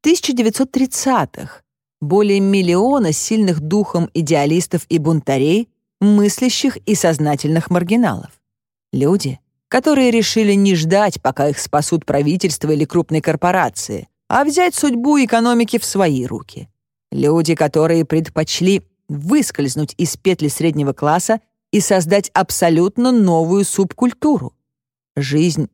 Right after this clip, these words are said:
чуть более свободную, чуть более автономную и чуть менее тревожную, которая чуть больше соответствует зову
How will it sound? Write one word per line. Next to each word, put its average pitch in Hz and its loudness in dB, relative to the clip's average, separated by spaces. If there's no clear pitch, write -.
чуть 170 -4
более 233 0
свободную, 151 -6
чуть 185 2
более 165 2
автономную 156 -2
и 139 -4
чуть 143 -4
менее 139 0
тревожную, 143 -4
которая 151 0
чуть 320 0
больше 147 -2
соответствует 143 -2
зову 160 -2